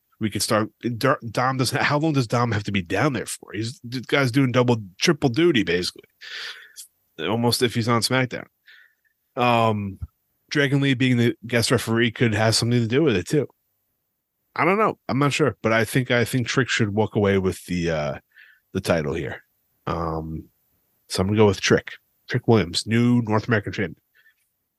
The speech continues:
All right. Um, Tiffany Stratton versus Becky Lynch in an Extreme Rules match for the N X T Women's Championship.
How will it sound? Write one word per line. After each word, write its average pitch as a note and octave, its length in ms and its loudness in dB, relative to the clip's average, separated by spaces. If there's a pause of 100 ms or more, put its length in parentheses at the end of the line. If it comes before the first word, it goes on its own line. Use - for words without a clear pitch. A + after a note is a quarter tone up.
(1700)
All A2 80 4
right. A2+ 220 2 (220)
Um, G2+ 640 2 (1600)
Tiffany D#3+ 440 2
Stratton A2+ 680 0
versus G2 340 0
Becky G2+ 400 0
Lynch G#2 400 0 (460)
in G#2+ 100 0
an A2 140 4
Extreme B2+ 840 2
Rules C3+ 440 2
match - 500 -4 (240)
for - 220 -6
the F#2+ 100 0
N G#2+ 100 2
X G#2+ 140 2
T A#2 120 0
Women's G2+ 260 0
Championship. G2 520 0